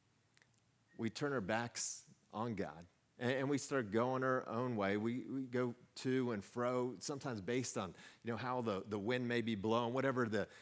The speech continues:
inclinations of our hearts or our minds may be. And then eventually we, we end up pretty far away from him.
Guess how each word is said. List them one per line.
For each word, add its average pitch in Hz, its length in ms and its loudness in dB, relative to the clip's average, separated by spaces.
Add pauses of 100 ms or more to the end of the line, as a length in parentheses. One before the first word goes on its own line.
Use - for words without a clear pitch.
(100)
inclinations 139 720 2
of 110 100 0
our 95 120 2
hearts 135 420 2
or 107 120 4
our 104 100 2
minds 127 360 -2
may 120 140 2
be. 123 300 0 (300)
And 117 120 2
then 135 200 6 (760)
eventually 123 520 6
we, 117 300 4
we 123 180 4
end 139 160 2
up 123 180 0
pretty 123 180 -2
far 120 340 -4
away 107 260 2
from 85 260 -8
him. 82 260 -12